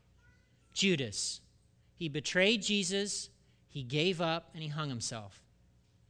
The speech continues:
Who is included in the eleven? Peter, who also denied Jesus, betrayed Jesus, walked out, but was restored.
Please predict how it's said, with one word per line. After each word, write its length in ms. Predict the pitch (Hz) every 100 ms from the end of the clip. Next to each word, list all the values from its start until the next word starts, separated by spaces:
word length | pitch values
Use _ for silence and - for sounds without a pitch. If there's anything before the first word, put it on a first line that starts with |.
| _ _ _ _ -
Who 240 | 226 220
is 180 | 208 233
included 520 | 214 - 175 139 131
in 120 | 127
the 100 | 123
eleven? 460 | 113 110 110 104 110 - _ _ _ _ _ _ _ _ _ _ _ _ _
Peter, 560 | - - 196 175 110 98 _ _ _ _ _ _ _ _ _ _ _ _
who 200 | - 160 -
also 480 | 175 240 - 160 131
denied 560 | 123 127 131 151 175
Jesus, 460 | 147 175 165 214 214
betrayed 580 | - 143 - 165 175 165
Jesus, 420 | 180 175 208 180
walked 380 | 143 165 170 165
out, 320 | 165 196 - - _ _ _ _ _ _ _ _ _ _ _ _ - _ - - _ _ _ - -
but 160 | 151
was 220 | 135 123 139
restored. 560 | 117 - 180 131 104